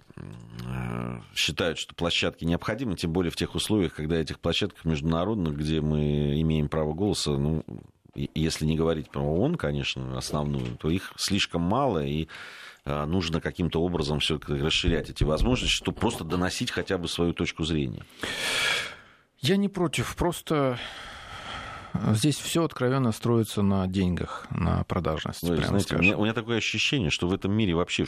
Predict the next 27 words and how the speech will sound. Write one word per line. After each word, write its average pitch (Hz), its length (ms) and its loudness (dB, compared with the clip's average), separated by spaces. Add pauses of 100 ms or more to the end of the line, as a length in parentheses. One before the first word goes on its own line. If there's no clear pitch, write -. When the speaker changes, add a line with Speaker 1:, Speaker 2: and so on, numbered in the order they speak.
(120)
Speaker 1:
очень 71 260 -2
многое 76 340 2
Speaker 2:
Ну, 131 140 4
это 76 100 4
Speaker 1:
строится. 131 260 4
Speaker 2:
откровенно. 139 480 2
Там 139 180 2
же 131 100 0
даже 127 240 0
уже, 117 480 2
э, 62 540 0
заявили 117 340 4
о 110 60 4
том, 143 160 2
что - 160 0
они 113 120 6
предпримут 110 480 2
меры 120 220 4
по - 140 -2
сокращению 107 560 2
работы 107 360 2
аппарата 98 560 0
ввиду 87 220 -2
того, 104 220 2
что - 160 0
нет 101 160 4
финансирования. - 720 0